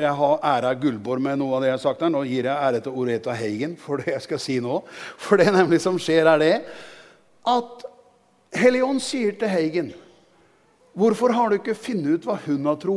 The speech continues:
for?" For Hagen hadde alltid tro for alt, da, vet du. Han liksom ikke bren-, grenser for, uh, han var jo liksom trosforkynnelse gigante. Men saken var at det hjalp jo ikke kona hans i den saken hvor de holdt på å kjempe med hennes hjertesykdom, da.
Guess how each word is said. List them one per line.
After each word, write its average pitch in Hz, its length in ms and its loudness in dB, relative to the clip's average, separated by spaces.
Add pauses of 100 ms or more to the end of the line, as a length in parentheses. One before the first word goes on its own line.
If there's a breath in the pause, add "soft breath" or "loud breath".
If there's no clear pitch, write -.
for?" 330 220 -2 (640 soft breath)
For 226 80 4
Hagen 190 360 4
hadde 220 160 2
alltid 208 340 2
tro 180 180 -2
for 202 160 2
alt, 240 160 0
da, 302 160 -2
vet 226 160 -6
du. 113 40 -12 (100)
Han 170 160 0
liksom 175 260 -4
ikke 185 320 -2
bren-, 170 380 -2 (100)
grenser 180 480 0
for, 185 240 -2
uh, 165 640 -2
han 160 140 -4 (100)
var 151 140 0
jo 160 80 -4
liksom 160 240 -4 (220)
trosforkynnelse 151 1000 -4 (180)
gigante. 156 540 -2 (340 loud breath)
Men 196 160 4
saken 185 380 2
var 202 180 4
at - 460 -2
det 226 160 4
hjalp 175 320 4
jo 170 100 4
ikke 202 160 -2
kona 180 380 0
hans 185 100 -6
i 185 80 0
den 175 160 -2
saken 160 460 -4
hvor 165 160 0
de 156 100 2
holdt 151 240 0
på 143 140 0
å - 60 0
kjempe 135 360 -4
med 143 160 -4
hennes 123 320 -6
hjertesykdom, 135 800 -6
da. - 80 -8